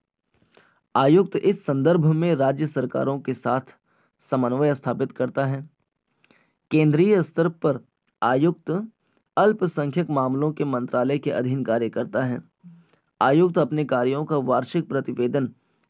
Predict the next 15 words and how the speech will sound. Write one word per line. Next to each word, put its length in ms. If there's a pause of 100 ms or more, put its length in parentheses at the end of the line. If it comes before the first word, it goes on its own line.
(160)
अल्पसंख्यक 640
मामलों 540 (800)
के 120
मंत्रालय 520
के 140
माध्यम 400
से 200
राष्ट्रपति 580
को 140
प्रेषित 400
करता 340
है। 200 (3500)
आयुक्त 420
की 180
भूमिका। 540